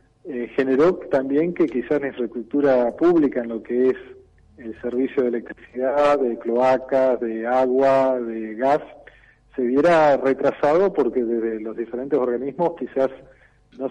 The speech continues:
se, no se hacían las inversiones, eh, para, para poder, eh, satisfacer toda, todo el crecimiento de la demanda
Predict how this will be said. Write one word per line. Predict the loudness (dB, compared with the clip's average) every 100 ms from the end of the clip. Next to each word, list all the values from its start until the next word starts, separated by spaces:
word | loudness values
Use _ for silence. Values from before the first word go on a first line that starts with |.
| 0
se, | 2 2 2 -2
no | -6
se | -6
hacían | -2 0 0
las | -2
inversiones, | -4 -6 -6 -2 0 0 -2 -4 -10 -20 _ _ _ _ _ -10
eh, | -6 -6 -10 -10
para, | -6 -4 -4 -6 -8
para | -8 -8 _ _ -6
poder, | 0 2 4 4 0 -4 -12 -18
eh, | -14 -12 -12 -10
satisfacer | -6 -4 -4 -4 -4
toda, | 0 2 4 2 2
todo | 2
el | 2
crecimiento | 2 -2 -2 -2 -2 0 2
de |
la | 2
demanda | 0 -2 0 0 0